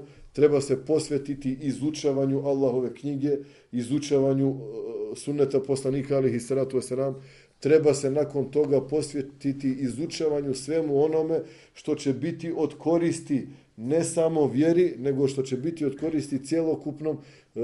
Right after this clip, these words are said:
muslimanskom društvu. Pa nema štete čak i ako to bude od koristi nekom kjafiru, nekom nemuslimanu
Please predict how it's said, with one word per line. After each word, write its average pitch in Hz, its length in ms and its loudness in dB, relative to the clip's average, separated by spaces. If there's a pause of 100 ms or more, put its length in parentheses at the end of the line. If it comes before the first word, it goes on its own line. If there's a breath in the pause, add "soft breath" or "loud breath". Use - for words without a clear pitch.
(180)
muslimanskom 135 920 0
društvu. 127 540 0 (280 soft breath)
Pa 156 160 -2
nema 196 260 2
štete 196 400 8
čak 196 260 2
i 180 60 4
ako 165 200 -2
to 175 180 2
bude 170 280 0
od 151 140 0
koristi 160 440 -2
nekom 151 500 -2
kjafiru, 147 520 6 (540 loud breath)
nekom 147 420 2
nemuslimanu 151 920 4